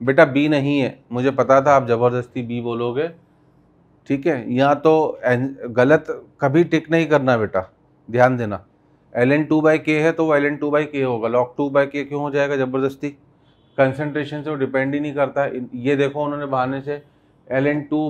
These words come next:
by, एल एन टू by K तो दिया है, साथ में कंसंट्रेशन भी दे दिया है,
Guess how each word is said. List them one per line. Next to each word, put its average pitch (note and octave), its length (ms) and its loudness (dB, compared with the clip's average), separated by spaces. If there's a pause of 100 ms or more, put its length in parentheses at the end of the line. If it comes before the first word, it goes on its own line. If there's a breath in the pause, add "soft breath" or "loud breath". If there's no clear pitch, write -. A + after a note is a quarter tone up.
by, C#3+ 140 4 (760)
एल C3 220 -2
एन D3 180 -2
टू C#3+ 180 -4
by C#3+ 160 0 (180)
K C#3 180 -4
तो D3 100 -4
दिया C#3 220 -2
है, D#3 80 -2
साथ C3+ 260 -4
में C3+ 120 -12
कंसंट्रेशन B2 760 -6
भी G#2+ 80 -10
दे G2+ 120 -10
दिया G2+ 220 -8
है, - 60 -18